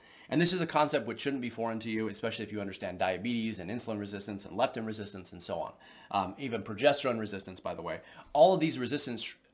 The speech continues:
resistance syndromes exist across the various types of hormones in your body.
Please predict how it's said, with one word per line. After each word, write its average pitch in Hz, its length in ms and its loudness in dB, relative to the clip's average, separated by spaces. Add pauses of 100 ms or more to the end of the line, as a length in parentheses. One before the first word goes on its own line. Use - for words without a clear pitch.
resistance 127 680 0
syndromes 117 560 0
exist 120 640 2
across 117 440 4
the 123 160 -8
various 113 300 0
types 98 220 -2
of 101 80 -8
hormones 98 480 -6
in 98 80 -12
your 82 80 -10
body. 95 320 0